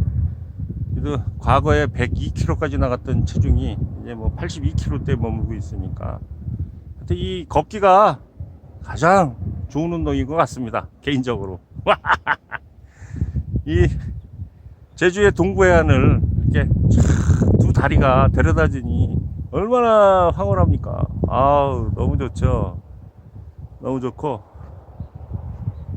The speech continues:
아, 눈이 아주 호사를 누리죠.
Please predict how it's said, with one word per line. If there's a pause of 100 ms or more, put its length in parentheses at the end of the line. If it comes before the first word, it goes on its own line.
아, (1400)
눈이
아주
호사를
누리죠.